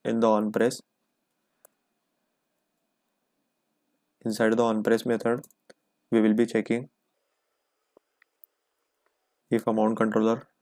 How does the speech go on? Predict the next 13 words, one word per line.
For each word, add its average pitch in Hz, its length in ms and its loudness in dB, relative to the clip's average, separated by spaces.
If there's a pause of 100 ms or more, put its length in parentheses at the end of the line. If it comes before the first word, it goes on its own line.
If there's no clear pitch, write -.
(140)
dot 104 180 2 (100)
text - 380 -4 (680)
dot 107 220 2 (120)
to 110 120 2
string 113 440 -4 (1600)
dot 113 200 0
is 107 200 0
not 107 280 -2
empty. 110 380 0 (1040)
In 110 160 -2
that 107 260 2
case 117 200 2
only, 113 380 0